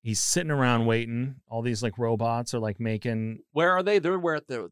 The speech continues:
Speaker 2: where the temple is being
Speaker 1: Yeah, they're
Speaker 2: built.
Speaker 1: building the new Jedi temples.
Speaker 2: So that's like the
Speaker 1: And
Speaker 2: that's
Speaker 1: he's like,
Speaker 2: Yeah.
Speaker 1: "Okay, well, where is Luke Skywalker and where's Grogu?" And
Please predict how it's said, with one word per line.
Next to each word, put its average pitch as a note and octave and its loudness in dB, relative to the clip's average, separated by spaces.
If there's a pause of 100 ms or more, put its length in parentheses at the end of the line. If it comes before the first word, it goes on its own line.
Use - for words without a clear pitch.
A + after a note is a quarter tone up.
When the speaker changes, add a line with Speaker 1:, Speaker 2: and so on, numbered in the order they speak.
Speaker 2:
where B2+ -6
the G#2+ -8
temple C#3+ -4
is F#2+ -12
being A#2 2
Speaker 1:
Yeah, G#2 6
they're G#2 2
Speaker 2:
built. G2 -4
Speaker 1:
building A#2+ 4
the A#2 4
new A2+ 4
Jedi A2 0
temples. G2+ -8 (220)
Speaker 2:
So - -4
that's C#3+ -2
like G3 -4
the A2+ -6 (400)
Speaker 1:
And A2 0
Speaker 2:
that's A2+ 4
Speaker 1:
he's A2 0
like, G#2+ 2 (120)
Speaker 2:
Yeah. - -10
Speaker 1:
"Okay, D#3 0
well, F2+ -4 (960)
where A2 0
is A2 2
Luke A#2+ 0
Skywalker G#2+ -2
and F#2 -4
where's A2+ -6
Grogu?" G#2+ -2
And F#2 -10